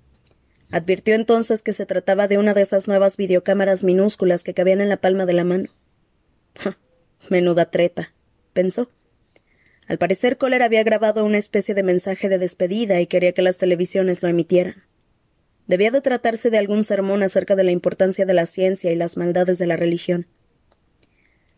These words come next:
Landon decidió que ya había hecho suficiente por la causa de ese hombre. Antes de que Chartrand viera la cámara de Kohler, se la metió en el bolsillo más hondo de su americana. "El mensaje de Kohler puede pudrirse en el infierno".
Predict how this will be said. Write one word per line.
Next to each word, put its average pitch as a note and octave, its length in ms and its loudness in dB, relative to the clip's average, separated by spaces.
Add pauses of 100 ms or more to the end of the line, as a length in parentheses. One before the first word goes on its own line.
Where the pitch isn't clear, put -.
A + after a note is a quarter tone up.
(260)
Landon G#3 360 2
decidió G#3 400 0
que G#3 100 -2
ya G3 120 2
había G3 220 2
hecho F#3+ 240 -4
suficiente G3 560 -2
por F#3 120 0
la F3+ 140 0
causa F#3 320 0
de F3+ 160 4
ese F3+ 260 -2
hombre. E3+ 320 -6 (1200)
Antes A3+ 260 -2
de C4 100 0
que B3 100 -2
Chartrand A3 480 -2
viera G3+ 240 2
la G3+ 140 0
cámara F#3+ 280 2
de F3+ 120 2
Kohler, G#3 340 0
se - 160 -8
la F3 100 0
metió F3+ 300 2
en G3+ 80 2
el F#3+ 120 2
bolsillo F#3 400 0
más F#3+ 200 -2
hondo F#3+ 200 -2
de F3+ 80 0
su F3+ 120 -2
americana. F3 580 -2 (720)
"El F3 140 0
mensaje F3+ 440 2
de G#3 100 -2
Kohler F#3+ 320 0
puede F#3 240 -2
pudrirse F#3 600 0
en E3+ 100 -2
el E3 80 0
infierno". E3+ 480 -2